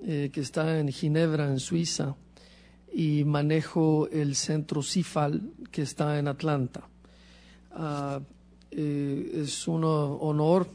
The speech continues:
estamos honrados de la parcería que hemos desarrollado con cetesvi, ah, en este tema tan importante, eh, para nosotros. Ah, tenemos una presentación que explica,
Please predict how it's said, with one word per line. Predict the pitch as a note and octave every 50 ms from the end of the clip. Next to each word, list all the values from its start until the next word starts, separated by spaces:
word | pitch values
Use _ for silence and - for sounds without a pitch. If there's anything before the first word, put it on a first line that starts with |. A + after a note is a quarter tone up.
| - -
estamos | E3 D3 - - E3 D#3 D#3+ D3+ - E3+
honrados | D3+ C#3+ D3 D#3 E3 E3+ E3+ D#3+ D3+ C3+ - - - - - - - - - - - - - -
de | - F3 D3+ C#3+ C#3 D3 C#3+ C#3+
la | C#3+ D3 C#3
parcería | - - E3+ E3+ D#3+ - E3 D3 D#3 E3 F3 E3 C#3+
que | - D3+
hemos | D3 D3+ D#3 D#3 D3+ C3+ -
desarrollado | - - D3+ C3+ - D#3+ D3+ D#3 D3+ D3 E3 D#3+ E3 D#3 C#3
con | D3 C#3+ C3+
cetesvi, | - - C#3+ C3 - E3+ E3+ D#3 D3 E3 D3+ D3 C3 - - - - - - - - - - - - - - -
ah, | - D#3 D3+ D#3
en | - D#3+ D#3 D#3
este | D#3+ D#3 D#3 - D#3+
tema | D3 - E3+ D#3+ D#3+ D#3 D3+ C#3+
tan | - - D#3 E3 E3
importante, | E3 E3 D3 D#3+ D3+ C#3+ C#3 - D#3 D3+ D#3 D3 C3+ - E3 D#3 D3+ D3+ F3 -
eh, | - D#3 C#3+ C#3
para | C3+ - D3+ C#3+ C#3+
nosotros. | C#3+ C#3 C3+ - - C#3+ C#3+ - - - - - - - - - - _ - - - - - - - - - - - - - - - -
Ah, | - D#3+ D3 C#3+
tenemos | - - E3 F#3 G#3 A3+ G3+ -
una | A3 G#3+ G3+ G3 -
presentación | F3 E3+ D#3 - G3+ G3 F3+ - F#3 E3 - - - E3+ D#3+ D#3 D#3 E3 F#3 F#3 - - - - -
que | - - F3+ E3+ F3 F3 F3+ -
explica, | F3+ E3+ D3 - - - - A3 A3+ A#3 F3+ - - C#3 C3